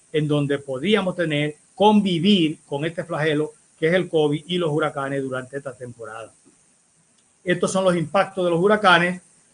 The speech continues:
Eh, sé que voy deprisa porque tengo que terminar. También pueden estos, estos fenómenos afectar,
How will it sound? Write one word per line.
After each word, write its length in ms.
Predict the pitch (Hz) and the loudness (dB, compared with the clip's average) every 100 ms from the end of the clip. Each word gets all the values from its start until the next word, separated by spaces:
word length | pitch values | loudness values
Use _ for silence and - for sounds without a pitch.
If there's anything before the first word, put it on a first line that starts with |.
| _ | _
Eh, 140 | 131 120 | -18 -6
sé 160 | 175 147 | -2 -2
que 80 | 147 | 2
voy 160 | 151 | 2
deprisa 420 | 151 143 175 165 | 2 0 -4 -4
porque 160 | 131 127 | -8 -8
tengo 300 | 160 175 165 | -4 -2 0
que 80 | 151 | 0
terminar. 580 | 165 175 196 170 165 165 _ _ - | -2 0 2 2 2 -4 _ _ -2
También 580 | 170 160 202 220 202 - _ | 2 4 6 8 6 -2 _
pueden 440 | 190 208 202 196 185 | 6 8 8 4 2
estos, 600 | 170 175 190 180 - - 185 | 0 2 0 0 -6 -10 -4
estos 340 | 170 190 208 | -2 0 0
fenómenos 500 | 180 185 202 180 165 | 2 4 2 2 0
afectar, 640 | 139 147 - 185 170 - | -2 -4 0 4 4 2